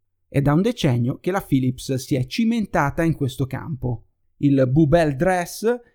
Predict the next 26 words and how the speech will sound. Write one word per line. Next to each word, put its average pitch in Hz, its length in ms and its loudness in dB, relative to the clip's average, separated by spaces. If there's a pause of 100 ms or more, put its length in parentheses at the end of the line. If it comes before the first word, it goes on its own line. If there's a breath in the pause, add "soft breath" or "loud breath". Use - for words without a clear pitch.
(100)
è - 160 -4
composto 196 800 0
da 175 180 0
due 165 260 2
strati. 117 640 -6 (420)
Lo 143 160 2
strato 214 420 -2
interno 147 760 -2
contiene 139 440 -2
sensori 147 580 0
biometrici 147 1080 0 (340 soft breath)
che 202 100 -2
raccolgono 156 640 2
le 139 100 0
emozioni 139 500 0
di 131 80 -2
una 147 140 0
persona 127 640 -4 (380 soft breath)
e 143 80 4
le 147 200 2
proiettano 139 880 -2
a 143 160 -10
colori 165 540 4
sul 147 180 -2
secondo 131 460 -4
strato, - 720 -8